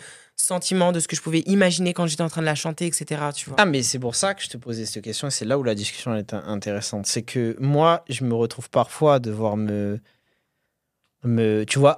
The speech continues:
Speaker 2: avant ça, j'avais sorti un, une autre chanson, mais c'était plus un truc un peu plus slamé, tu vois, qui s'appelait Indigne. Euh, certes, euh, peut-être quatre-vingts pour cent, euh, de la chanson était imprégnée de cette même histoire que je parle,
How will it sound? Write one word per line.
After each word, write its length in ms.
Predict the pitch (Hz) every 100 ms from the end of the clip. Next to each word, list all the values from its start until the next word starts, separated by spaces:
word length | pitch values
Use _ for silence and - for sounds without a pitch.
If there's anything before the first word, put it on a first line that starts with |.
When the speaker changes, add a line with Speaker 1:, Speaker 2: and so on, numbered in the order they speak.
| 151
Speaker 2:
avant 240 | 147 143
ça, 200 | - 175
j'avais 180 | 160 120
sorti 360 | 131 113 -
un, 260 | 117 110 107
une 180 | 113 120
autre 140 | 131
chanson, 320 | - 131 - 151
mais 80 | 135
c'était 160 | -
plus 220 | 101 135
un 80 | 131
truc 240 | 117 127 120
un 100 | 107
peu 120 | 110
plus 180 | - 113
slamé, 460 | - 123 117 123 127
tu 140 | 113
vois, 140 | 110
qui 100 | 117
s'appelait 560 | - 98 - 104 101 98
Indigne. 500 | 127 113 113 151 190 190 _ _ _ _ _ _ _ _ _ - 113
Euh, 60 |
certes, 560 | 110 - 160 151 - -
euh, 120 | 113
peut-être 220 | 113 123
quatre-vingts 320 | 123 113 117
pour 180 | 113 117
cent, 340 | - 117 117 113
euh, 160 | 104 101
de 80 |
la 80 | 107
chanson 460 | - 104 - 120 117
était 180 | 110 101
imprégnée 460 | 95 - 104 107
de 220 | 107 98 92
cette 260 | - -
même 180 | 98 98
histoire 300 | 98 - 104
que 60 | 104
je 100 | 101
parle, 300 | 98 156